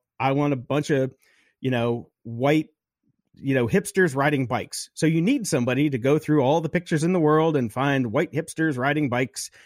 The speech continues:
put 'em into the network, and then the, the network is trained on that.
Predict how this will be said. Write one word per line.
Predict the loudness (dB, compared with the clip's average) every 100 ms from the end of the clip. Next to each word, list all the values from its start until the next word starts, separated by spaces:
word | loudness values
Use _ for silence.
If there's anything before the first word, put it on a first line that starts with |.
| _ -6
put | -2
'em | 2
into | 2 2
the | 2
network, | 0 0 0 -2 -6 _ _ -10
and | -4
then | 0 0
the, | 0 -4
the | -2 0
network | 0 -2 -4
is | -4
trained | 0 0 0
on | -2 -4
that. | -6 -8